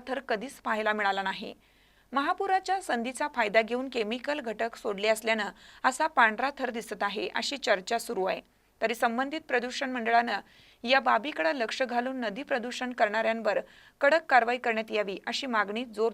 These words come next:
धरू लागलीये. महानकर न्यूजसाठी तात्यासाहेब कदम, सदलगा.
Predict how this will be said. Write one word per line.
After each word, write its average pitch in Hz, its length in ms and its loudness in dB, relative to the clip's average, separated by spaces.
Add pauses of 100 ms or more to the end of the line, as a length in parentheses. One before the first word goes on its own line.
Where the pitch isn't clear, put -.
धरू 214 160 -4
लागलीये. 190 680 -2 (180)
महानकर 277 340 -2
न्यूजसाठी 240 640 -4 (320)
तात्यासाहेब 285 500 2 (100)
कदम, 208 320 -2 (160)
सदलगा. 196 500 -2